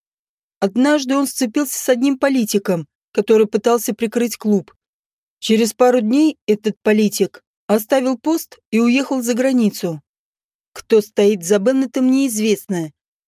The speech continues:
но связываться с ним я бы точно не стал. "Куда он её увёл?" спрашивает Рис.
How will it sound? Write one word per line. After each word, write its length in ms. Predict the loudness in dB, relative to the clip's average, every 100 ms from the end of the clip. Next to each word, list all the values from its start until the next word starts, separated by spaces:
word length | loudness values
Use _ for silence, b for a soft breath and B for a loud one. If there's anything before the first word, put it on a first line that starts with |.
| _
но 160 | -2 0
связываться 680 | 0 -2 -2 0 -2 0 -2
с 140 | -2
ним 340 | -2 0 -2 -8 _ _
я 240 | -4 0 0
бы 120 | 0
точно 340 | -2 -4 -2
не 180 | -2 -2
стал. 420 | -4 -2 -2 -2 _ _ _ _ _ _ _ _ -4
"Куда 260 | 2 4
он 140 | 4 4
её 300 | 2 2 0
увёл?" 460 | 0 2 2 0 -10 _ _ _ _ _
спрашивает 680 | -16 -4 -2 -2 0 -2 0
Рис. 320 | -2 -2 -6